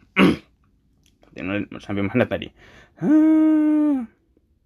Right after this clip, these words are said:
"Gyu-gyu ni hito ga atsumata densa no naka de, mata kayo to, to iu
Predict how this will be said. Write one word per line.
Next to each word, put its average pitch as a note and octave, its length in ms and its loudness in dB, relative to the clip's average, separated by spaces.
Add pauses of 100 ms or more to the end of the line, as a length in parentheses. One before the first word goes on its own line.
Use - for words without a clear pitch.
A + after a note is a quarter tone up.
(480)
"Gyu-gyu C3+ 480 0
ni C3 400 2
hito A#2 320 -6
ga A#2 240 4 (400)
atsumata A2+ 560 -6
densa G#2 320 -4
no G#2 80 -2
naka G2+ 240 -2
de, G#2+ 320 2 (240)
mata A#2+ 320 -2
kayo B2+ 240 0
to, F#2+ 320 -6 (1120)
to - 160 0
iu B2 320 -4